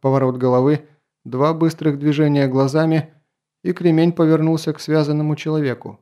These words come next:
валявшемуся на полу в углу комнаты. Пару мгновений он всматривался в пленника, затем выдернул кинжал из кровоточащего плеча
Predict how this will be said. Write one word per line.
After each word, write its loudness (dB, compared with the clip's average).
валявшемуся -4
на -4
полу -4
в -4
углу -4
комнаты. -4
Пару 2
мгновений 4
он 0
всматривался -4
в -20
пленника, -6
затем -2
выдернул 0
кинжал -2
из -10
кровоточащего -4
плеча -4